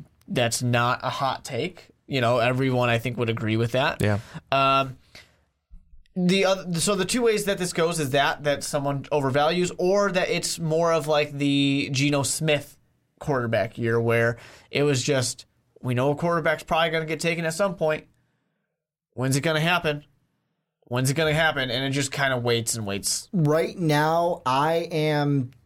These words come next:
Speaker 3: and at this point, I've kinda left it this long so that you guys can look at my mock draft, hopefully by this time. Right now, and like I said, and you said it too, Mark, one point ohs are usually just throw it at the wall, see what sticks.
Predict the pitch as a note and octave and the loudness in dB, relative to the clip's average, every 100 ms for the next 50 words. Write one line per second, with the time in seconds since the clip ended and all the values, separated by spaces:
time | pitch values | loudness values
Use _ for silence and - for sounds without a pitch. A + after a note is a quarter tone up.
0 | _ _ D#3 C#3 B2+ B2 - D3+ C#3 D#3+ | _ _ 0 2 0 -4 -2 -2 0 0
1 | D#3+ - E3 D3+ C3 - _ _ C#3 A#2+ | 0 0 0 0 -2 -6 _ _ -4 0
2 | D3 C#3+ C3+ C3 C3+ - C#3 C3 B2 C3 | 0 2 2 2 0 -2 -2 0 0 0
3 | B2+ B2+ A#2+ B2+ A#2 A#2+ C3+ B2+ B2 A#2 | 0 0 -2 -4 -2 0 0 2 0 0
4 | - B2+ B2+ B2 A#2+ A#2 A#2 A2+ A2 D3 | -2 0 0 0 2 2 2 0 0 0
5 | E3+ E3+ D3 B2+ C3 A#2+ A#2+ A#2 A2+ - | 0 0 -2 -2 -2 0 2 2 0 0
6 | B2 A#2 - - _ _ _ _ - C#3+ | -2 -2 -6 -16 _ _ _ _ -2 2
7 | E3+ A3 G#3+ A3+ A#3 E3+ D3 D#3+ D#3+ E3 | 2 2 0 0 0 0 -4 -2 0 0
8 | G#3 A#3 B3 D#3 - _ _ E3 D3 D3 | 0 0 -4 -6 -18 _ _ 0 2 2
9 | F3 - F#3+ - G#3 F#3+ D#3 D3+ _ _ | 0 0 -2 -2 -2 0 -2 -4 _ _
10 | D3 D3 D3 F3 - F#3+ F3 E3+ E3+ D#3+ | -4 0 2 0 0 0 0 0 0 0
11 | D3+ D#3 D3+ D3+ C3 C#3 - C#3 C#3 C#3 | 0 -2 -2 -2 0 -4 -2 0 2 2
12 | C3+ C#3 B2+ C3+ C3+ - C#3 A#2+ - - | 0 -2 0 0 -2 -2 -2 -2 -4 -2
13 | D#3 C3 B2 | 0 0 -2